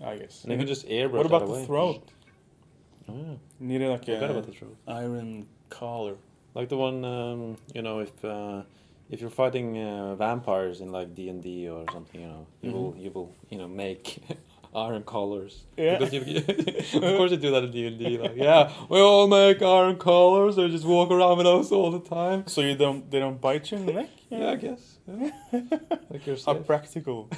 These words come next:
Speaker 2: <laughs>
Speaker 1: Yeah. Um, and, uh, I think V Dog started a new painting contest on our Facebook
Speaker 2: Of course he
Speaker 1: page
Speaker 2: did.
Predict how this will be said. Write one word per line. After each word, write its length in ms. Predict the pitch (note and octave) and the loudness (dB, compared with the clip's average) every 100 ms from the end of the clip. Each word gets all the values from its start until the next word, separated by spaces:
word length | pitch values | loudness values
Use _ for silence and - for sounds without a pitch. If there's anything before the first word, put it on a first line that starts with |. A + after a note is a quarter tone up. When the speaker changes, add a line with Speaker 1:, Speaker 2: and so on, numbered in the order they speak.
| - | -4
Speaker 2:
<laughs> 1900 | G3+ A3 G3+ - - - - - - - - - - - - D3 - - - | -2 0 -2 -4 -8 -8 -8 -10 -12 -10 -14 -16 -20 -18 -16 -16 -16 -12 -8
Speaker 1:
Yeah. 300 | G#2 A2+ A#2 - _ _ _ _ _ - - | -6 -6 -6 -12 _ _ _ _ _ -12 -4
Um, 920 | A#2 A#2+ A#2+ A#2+ A#2 A#2 A#2 A2 A2 - _ C#3 | -2 0 0 -2 -2 -4 -4 -6 -8 -14 _ -2
and, 220 | D#3 E3+ | 0 2
uh, 240 | E3 D#3+ - _ _ _ _ - | 4 2 -2 _ _ _ _ -6
I 120 | D3 | -6
think 340 | D3 F#3 F3+ - - | -4 -6 -8 -16 -14
V 380 | C#3+ C#3+ F#3 G3 | -10 -6 -4 -4
Dog 460 | D#3+ E3 E3 F3+ | 2 4 4 4
started 520 | - - D3+ D3 D3 C#3 | -2 2 4 4 2 -6
a 60 | |
new 400 | C#3+ D3 D3+ F#3 | -6 -4 -2 -4
painting 440 | F#3+ D3 A#2 A2+ A2 | -6 -8 -6 -8 -6
contest 480 | A#2 A2 D3 - | -8 -6 -10 -6
on 80 | D3 | -4
our 500 | C3 A#2+ A#2 A#2 A2+ - - | -2 0 0 -4 -6 -12 -10
Facebook 240 | B2+ B2 | -10 -10
Speaker 2:
Of 60 | - | -12
course 160 | C3+ C#3 | -8 -6
he 80 | E3 | -6
Speaker 1:
page 160 | |
Speaker 2:
did. 40 | F#3+ | -8